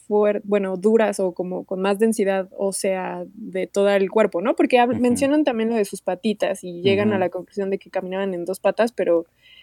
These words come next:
Speaker 1: lo dejan un poco como más hacia futuro, ¿no?
Speaker 2: Sí, pues, después de todo, eh, digamos, las principales herramientas que tienen paleobiólogos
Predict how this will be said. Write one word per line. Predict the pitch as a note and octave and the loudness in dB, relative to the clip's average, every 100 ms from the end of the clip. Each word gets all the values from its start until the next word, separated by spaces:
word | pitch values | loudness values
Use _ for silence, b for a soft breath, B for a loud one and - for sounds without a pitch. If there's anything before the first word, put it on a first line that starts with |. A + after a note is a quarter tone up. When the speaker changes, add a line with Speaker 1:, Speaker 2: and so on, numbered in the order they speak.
| b b b | b b b
Speaker 1:
lo | G#3 G#3 | 4 6
dejan | A3 G#3+ A#3 | 6 4 4
un | A#3 | 4
poco | G#3+ G#3+ G#3+ | 2 0 -2
como | G#3+ F#3 | -2 -2
más | F#3 G3 G3 | -2 -4 -2
hacia | G#3+ - F#3+ | -4 0 -2
futuro, | - F3 G#3 F3+ E3+ | -2 -6 -2 -4 -4
¿no? | B3+ C#5 _ _ _ _ _ b b b b b b | -4 -4 _ _ _ _ _ b b b b b b
Speaker 2:
Sí, | - C#3 C#3+ C3 | -2 2 2 2
pues, | C3+ C3+ - | 0 0 -4
después | C3 A2+ - C3+ | -6 -6 -2 -4
de | A#2+ | -2
todo, | B2 B2+ B2+ B2+ b b b - | -2 -2 -2 -4 b b b -8
eh, | B2 F#2 F#2 F#2 - _ _ _ _ | -4 -2 -2 -4 -6 _ _ _ _
digamos, | C3 G#2+ G#2 G#2 G#2 | -8 -4 -2 -2 0
las | G2 - | 0 0
principales | - G2 G2+ B2 A#2 A#2 | -6 -8 -6 0 0 0
herramientas | A2+ G#2+ A2+ C3 A#2+ B2 - | -4 -4 -4 -4 -2 -4 -6
que | F#2 | -6
tienen | G#2+ G#2 G#2 G2+ F#2+ F2+ - | -4 -2 -4 -4 -8 -10 -6
paleobiólogos | F#2 F#2 F#2 G2+ G#2+ G#2 G#2+ D#3+ - | -6 -6 -6 -2 -2 -2 -6 -10 -12